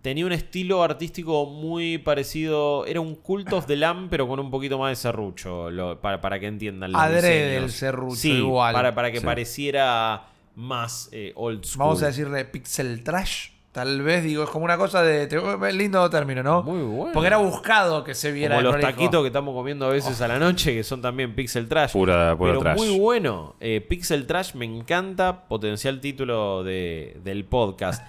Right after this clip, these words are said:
Speaker 2: <laughs>
Speaker 1: Eso, bueno, fueron dos experiencias muy copadas que también tuve ahí. Obviamente, en mi caso, fue ver Armor Core. Eh, Armor Core seis, eh, Fires of the Rubicon.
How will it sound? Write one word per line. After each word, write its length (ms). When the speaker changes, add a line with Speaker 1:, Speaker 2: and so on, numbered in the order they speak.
Speaker 2:
<laughs> 180
Speaker 1:
Eso, 220
bueno, 220
fueron 180
dos 160
experiencias 400
muy 140
copadas 380
que 100
también 260
tuve 180
ahí. 400
Obviamente, 480
en 80
mi 100
caso, 580
fue 480
ver 300
Armor 380
Core. 320
Eh, 640
Armor 300
Core 180
seis, 680
eh, 480
Fires 480
of 200
the 100
Rubicon. 800